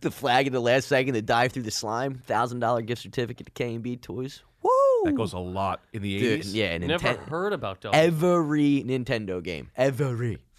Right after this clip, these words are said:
Speaker 2: Of course.
Speaker 1: It was fucking killer.
Speaker 2: Yeah, what do I, I, give me all of the Nintendo games.
Speaker 1: Yeah.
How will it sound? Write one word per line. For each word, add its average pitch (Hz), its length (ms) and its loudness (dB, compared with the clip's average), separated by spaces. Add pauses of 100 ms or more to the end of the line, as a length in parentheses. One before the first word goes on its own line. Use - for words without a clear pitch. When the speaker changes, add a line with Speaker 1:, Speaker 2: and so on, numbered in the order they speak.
(120)
Speaker 2:
Of 101 240 -4
course. 95 200 -4
Speaker 1:
It 107 40 0
was 101 180 -2
fucking - 680 -6
killer. 131 520 -2
Speaker 2:
Yeah, 120 220 2
what 117 160 0
do 156 100 4
I, 139 240 2
I, 156 80 2
give 156 160 -2
me 165 140 0
all 143 240 4
of 117 100 -2
the 120 80 -2
Nintendo 104 340 -2
games. 82 340 -14 (220)
Speaker 1:
Yeah. 110 220 0